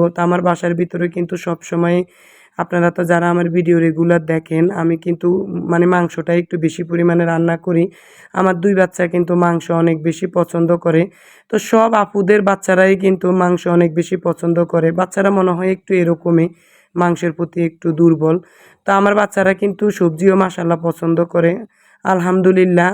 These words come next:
আমি যাই রান্না করি যখন যেটাই, ওরা কিন্তু একেবারে তৃপ্তি সহকারে খেয়ে নেয়।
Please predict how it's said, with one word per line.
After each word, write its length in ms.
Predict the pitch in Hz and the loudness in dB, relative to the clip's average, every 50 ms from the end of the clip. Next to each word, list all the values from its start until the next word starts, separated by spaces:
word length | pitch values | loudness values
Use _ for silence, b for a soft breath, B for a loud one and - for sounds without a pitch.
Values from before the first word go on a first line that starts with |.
| - - | -4 -4
আমি 200 | 175 170 180 180 | -2 0 0 0
যাই 260 | 165 170 170 170 170 175 | 2 2 2 2 2 2
রান্না 320 | 175 175 175 175 170 170 170 | 2 2 2 2 2 2 0
করি 280 | 170 - 175 165 165 175 175 160 | -2 -4 -2 0 0 0 0 0
যখন 280 | 175 170 170 - 175 180 | -2 -2 -2 -2 -4 -2
যেটাই, 420 | 165 175 165 170 - 165 160 160 165 180 196 b b b b b b b b | -2 -2 -2 -2 0 2 2 4 4 2 0 b b b b b b b b
ওরা 200 | - 180 180 180 | 0 2 2 2
কিন্তু 380 | 175 - 180 180 185 180 - 180 175 - 175 | 2 0 0 -2 0 0 0 -2 0 0 0
একেবারে 560 | 180 175 - 185 170 156 170 170 170 170 180 | -2 -2 -2 -4 -4 -2 0 0 2 0 -2
তৃপ্তি 320 | 175 - - - - - 165 | -4 -4 -8 -8 -6 -8 -6
সহকারে 480 | - - 170 165 165 160 170 165 170 165 | -2 0 0 0 0 -2 -2 -2 -2 -4
খেয়ে 320 | - - 165 165 165 170 | -4 -2 0 2 2 4
নেয়। 240 | 175 170 165 170 | 4 4 2 2